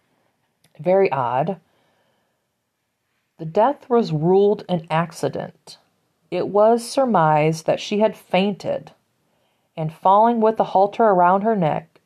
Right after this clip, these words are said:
was strangled to death accidentally. This, to me, is crazy, outrageous, just crazy. Um, why would she have the halter around her neck? That doesn't make any sense to me.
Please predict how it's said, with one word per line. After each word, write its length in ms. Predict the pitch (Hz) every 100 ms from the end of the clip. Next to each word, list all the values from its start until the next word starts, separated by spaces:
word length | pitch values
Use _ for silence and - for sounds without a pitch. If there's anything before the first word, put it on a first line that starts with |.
| _ _
was 200 | 160 160
strangled 600 | - 175 180 196 202 196
to 100 | 202
death 420 | 165 156 160 160 -
accidentally. 960 | 147 - 147 147 117 - 73 76 - _ - _ _ _ _ _ _ _ _ _ _ _
This, 300 | 220 359 -
to 120 | 214
me, 320 | 170 180 196
is 320 | 160 151 - - _
crazy, 880 | - - 135 135 123 120 - 78 - _ _
outrageous, 840 | 139 117 - 98 - 85 - - - _ _ _ -
just 320 | - 220 -
crazy. 500 | - 214 196 101 104 _ _ _ _ _ _ _ _ _ -
Um, 480 | 170 147 143 - -
why 300 | 156 156 175
would 120 | 214
she 160 | - 202
have 180 | 185 165
the 100 | 147
halter 340 | 156 151 165
around 320 | 151 143 143
her 120 | 139 139
neck? 320 | 127 - -
That 200 | 113 151
doesn't 220 | 156 147
make 180 | 143 139
any 140 | 135
sense 320 | - 131 120 -
to 80 | 117
me. 260 | 95 156